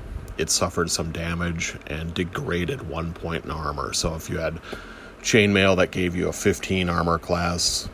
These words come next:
if you rolled a sixteen or higher, it would drop one point of protective value. And for weapons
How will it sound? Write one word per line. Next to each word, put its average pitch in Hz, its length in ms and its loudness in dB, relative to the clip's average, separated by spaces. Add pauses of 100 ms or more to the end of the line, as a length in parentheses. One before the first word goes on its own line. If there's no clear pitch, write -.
(120)
if - 120 -6
you 87 120 0
rolled 82 160 0
a 82 40 -2
sixteen 95 540 0
or 85 140 0
higher, 82 580 0 (100)
it - 140 -2
would 80 260 -4 (400)
drop 85 440 -2 (500)
one 85 320 -4
point 80 420 -6
of - 200 -8
protective - 480 -6
value. - 520 -6 (800)
And 92 160 0
for 92 120 0
weapons 110 680 6